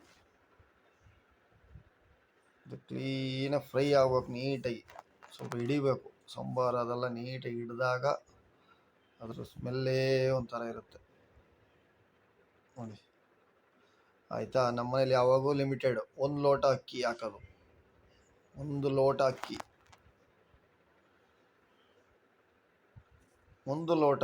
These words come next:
ಅಕ್ಕಿನ ಏನು ಮಾಡ್ತಾರೆ ನಮ್ಮ ಮನೇಲಿ ಅಂತ ಅಂದರೆ, ಆ ಒಂದು ಲೋಟ ಅಕ್ಕಿಗೆ ಕರೆಕ್ಟ್ ಎರಡು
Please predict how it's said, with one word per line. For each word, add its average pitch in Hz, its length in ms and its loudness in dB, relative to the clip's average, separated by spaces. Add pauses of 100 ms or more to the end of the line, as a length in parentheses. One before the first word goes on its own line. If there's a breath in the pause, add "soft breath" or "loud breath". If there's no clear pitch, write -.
(100)
ಅಕ್ಕಿನ 131 420 -2
ಏನು 131 180 -2
ಮಾಡ್ತಾರೆ 120 440 -2
ನಮ್ಮ 113 160 -6
ಮನೇಲಿ 113 320 -6
ಅಂತ 104 200 -14
ಅಂದರೆ, 123 180 -4 (840 soft breath)
ಆ 127 40 -4 (140)
ಒಂದು 139 260 -2
ಲೋಟ 139 160 4 (140)
ಅಕ್ಕಿಗೆ 139 400 -2 (840)
ಕರೆಕ್ಟ್ 135 460 -2 (180)
ಎರಡು 135 280 4